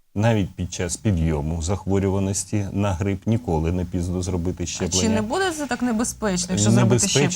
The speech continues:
Speaker 2: щеплення?
Speaker 1: якщо зробити
Speaker 2: Коли всі
Speaker 1: щеплення.
Speaker 2: хворіють навколо.
Speaker 1: Єдине, єдине що, що, е, для того, щоб створився в організмі імунітет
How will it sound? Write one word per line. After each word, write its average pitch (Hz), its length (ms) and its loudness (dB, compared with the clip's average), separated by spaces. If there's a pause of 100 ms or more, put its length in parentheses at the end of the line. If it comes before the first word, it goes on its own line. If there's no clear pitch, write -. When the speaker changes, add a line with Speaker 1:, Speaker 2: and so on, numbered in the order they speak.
Speaker 2:
щеплення? 120 260 4
Speaker 1:
якщо 120 400 2
зробити 107 360 2
Speaker 2:
Коли 98 160 -2
всі - 100 0
Speaker 1:
щеплення. - 420 2
Speaker 2:
хворіють - 200 2
навколо. 104 160 2
Speaker 1:
Єдине, 110 540 4
єдине 107 680 2
що, 95 380 0
що, 104 520 0
е, 95 160 2
для 95 540 2 (320)
того, 101 320 2
щоб 87 500 -2
створився 92 560 0
в 85 40 0
організмі 82 680 0 (300)
імунітет 87 580 0